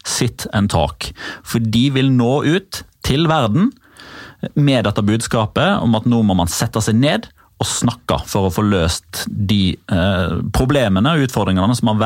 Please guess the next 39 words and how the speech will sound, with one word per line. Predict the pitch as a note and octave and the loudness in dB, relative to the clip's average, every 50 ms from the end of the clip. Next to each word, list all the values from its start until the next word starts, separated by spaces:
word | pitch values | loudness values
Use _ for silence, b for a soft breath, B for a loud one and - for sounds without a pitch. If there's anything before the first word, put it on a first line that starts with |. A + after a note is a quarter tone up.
| A#2+ D#3+ | 0 0
vær-, | - - - - - - | -2 -6 -10 -10 -8 -4
vært | - A#2+ E3 F#3 - - - | -2 -2 -2 -2 -4 -4 0
mellom | D#3+ D3+ C3+ B2+ B2 A#2 | 0 2 2 2 2 0
Catalonia | - - C3 - C#3 C3+ B2+ A#2 A2+ A#2+ D3 E3+ E3 | 0 -2 -2 0 0 0 2 2 2 2 2 0 0
og | - E2+ B2 B2 A#2+ A#2 G#2 - - - | 0 0 0 0 2 0 0 -2 -6 -6
Madrid, | - C#3 A#2+ B2 B2 C3 D#3 F3+ - - - - | -2 0 0 2 2 0 0 -2 -4 -8 -12 -8
altså | - - B2 - B2 | -4 -4 -2 0 0
hovedstaden, | A#2 B2 B2 B2+ - A#2+ G2+ F#2 B2+ E3+ G3 B B B B B B B B | 0 0 0 0 0 0 0 2 2 0 0 B B B B B B B B
i | - C3+ | 0 2
mange | A#2+ G#2+ G#2 G#2 G2+ | 2 4 4 2 2
år. | F#2 F2+ E2+ D#2 - - - - _ _ - | 2 2 2 0 -2 -4 -10 -12 _ _ -4
Ehm, | D3+ G#2+ G#2 G2+ G2+ G2+ G2+ G2 G2+ F#2+ F2+ B B B B B B B B B B B B B _ _ _ _ - | -2 0 2 2 2 2 2 2 0 -2 -4 B B B B B B B B B B B B B _ _ _ _ -2
og | C#3 C#3 | 0 2
de | F3 G#3 | 2 0
truer | G#3+ G#3+ - - F3+ E3+ F3+ F#3 F3+ | 2 2 0 2 2 2 4 4 4
jo | C#3+ A#2+ A2+ | 2 2 2
med, | A2+ G2+ F2 E2+ E2 D#2+ B B - | 2 2 2 2 0 0 B B -4
eh, | - A2 G#2 G2+ G#2 F#2+ | -2 -2 0 0 -2 0
jeg | - D3 C3 A#2 | 0 0 0 0
oppfatter | G#2+ G#2+ G2+ - A2 G2+ - G2 | 0 -2 -2 -2 -2 -2 0 0
det | F#2+ | 0
i | |
hvert | G2+ G2 | 0 0
fall | - F#2 E2+ | -2 -2 0
som | G2+ F#2 F#2 | 0 2 2
en | F#2 F#2 | 2 0
trussel, | - - F#2+ - - C3+ D#3+ G#3 G#3 | 0 -2 -2 -2 0 0 0 0 0
eh, | A3 - B2 A#2+ A#2 A#2 A2 F#2+ | -2 -2 -2 0 0 0 0 0
at | - A2+ - - - | -2 -2 -4 -4 -4
dersom | C#3 G#2 - D#3+ D#3 - - - - G#3+ G3+ | -4 -2 0 -2 -2 -2 -4 -2 -2 0 0
ikke | - - - - - | 0 -2 -2 -2 -4
klubben | - - D#3 B2+ G2 F2+ G2 G2 | -2 0 -2 0 0 0 0 2
Barcelona | F#2 G2 G2 - - A#2 A#2 G#2+ G2 F#2+ G2+ B2 C#3 | 0 0 0 0 0 0 2 2 2 2 2 2 0
og | - A2 A#2 A2+ G#2 | 0 0 0 2 2
La | G#2+ | 2
Liga | G#2+ A2 G#2+ G2+ - F2+ | 2 2 0 0 0 -2
som | - G#2 F#2+ | 0 0 0
organisasjon | F2+ G2 F#2+ G2 G2 F#2 - G#2+ G2 - A#2+ C#3 C#3+ B2+ A#2 | 0 0 2 2 0 0 0 -2 -2 0 0 2 2 2 2
lar | C3+ C3 G#2+ F#2+ G2 A2 | 2 2 2 2 2 2